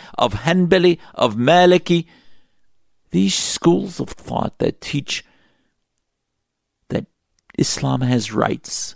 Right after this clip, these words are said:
as an idea. Not Muslims. Yes, Muslims have rights, but no, they teach that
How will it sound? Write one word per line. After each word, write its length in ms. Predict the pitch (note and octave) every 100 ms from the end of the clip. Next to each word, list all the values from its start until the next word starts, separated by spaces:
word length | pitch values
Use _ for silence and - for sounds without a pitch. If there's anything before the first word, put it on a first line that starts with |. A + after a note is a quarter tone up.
| _
as 220 | - A2 A#2
an 80 |
idea. 720 | G2 F#2+ F2+ E2+ B2+ A2 F2+ G2 _ -
Not 240 | - -
Muslims. 640 | - D4 - C#4+ G#3 G3+ -
Yes, 260 | - F#3 -
Muslims 400 | F#3 - A3+ -
have 220 | G#2+ -
rights, 220 | A2+ G2+
but 140 | - A2+
no, 120 | E3+
they 160 | F3+ F#3
teach 320 | - F#3 -
that 200 | C#3 -